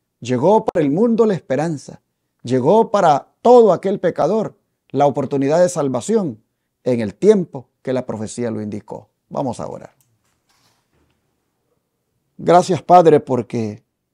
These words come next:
la profecía bíblica no tiene ni premura ni demora. Se cumple cuando tú lo indicas.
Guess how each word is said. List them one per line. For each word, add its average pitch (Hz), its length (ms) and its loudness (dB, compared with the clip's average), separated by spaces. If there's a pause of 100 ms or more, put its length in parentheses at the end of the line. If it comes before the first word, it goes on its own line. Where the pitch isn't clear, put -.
(120)
la 113 220 -4
profecía 135 840 0
bíblica 139 640 -2 (920)
no 151 260 -6
tiene 165 400 -2
ni 151 160 0
premura 139 500 -4
ni 165 120 -2
demora. 101 560 -6 (640)
Se 123 240 -8
cumple 196 580 -2 (600)
cuando 117 320 -4
tú 139 200 -4
lo 123 220 -2
indicas. 101 640 -12